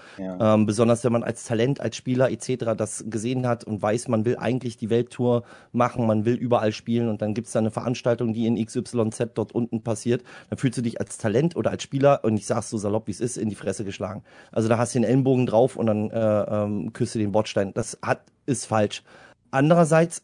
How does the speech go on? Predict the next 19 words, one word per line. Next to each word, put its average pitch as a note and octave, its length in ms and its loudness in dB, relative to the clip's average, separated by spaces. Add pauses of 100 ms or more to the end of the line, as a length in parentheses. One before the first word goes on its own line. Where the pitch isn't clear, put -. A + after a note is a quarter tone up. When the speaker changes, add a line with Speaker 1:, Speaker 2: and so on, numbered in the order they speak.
Speaker 2:
ist B2+ 240 -2
jetzt B2 520 -2
die A#2+ 140 -6
Möglichkeit, A#2+ 520 0
was A2 160 -8
zu - 80 -8
bewegen B2 360 -2
und A#2+ 180 -2
zu - 160 -12
beweisen. G2 500 0 (540)
Die A2+ 80 -16
Frage C3 380 0
ist, - 260 -2 (280)
wenn's C3+ 320 2
als C3+ 260 2
marketingtechnischer D3+ 1200 2
Aspekt - 420 -4
genutzt A2+ 380 0
wird, F2+ 260 -6